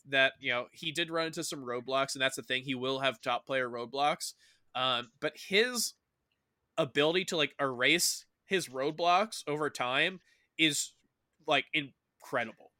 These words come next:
Because if you talked about, like, problem matchups for him, like, you know, two, three years ago,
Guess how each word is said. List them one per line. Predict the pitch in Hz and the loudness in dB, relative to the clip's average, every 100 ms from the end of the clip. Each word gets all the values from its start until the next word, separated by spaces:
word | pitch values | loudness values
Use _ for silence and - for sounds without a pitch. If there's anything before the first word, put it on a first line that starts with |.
| _ _ _ | _ _ _
Because | 147 165 160 | 0 0 0
if | 156 | -4
you | 202 | -4
talked | 233 214 196 | 2 2 2
about, | 190 175 | 0 0
like, | 143 135 - | 0 -2 -4
problem | 127 123 143 143 | -2 -2 -2 -2
matchups | 143 143 156 143 | -2 0 -2 -2
for | 139 127 | -10 -4
him, | 135 143 175 _ _ _ _ _ - | -4 -4 -6 _ _ _ _ _ -4
like, | 120 110 - | -4 -4 -8
you | 117 | -12
know, | 104 117 _ _ - | -12 -14 _ _ -6
two, | 135 120 | -6 -6
three | - 131 | -6 -6
years | 117 113 120 | -4 -4 -2
ago, | 131 139 156 | 0 0 -2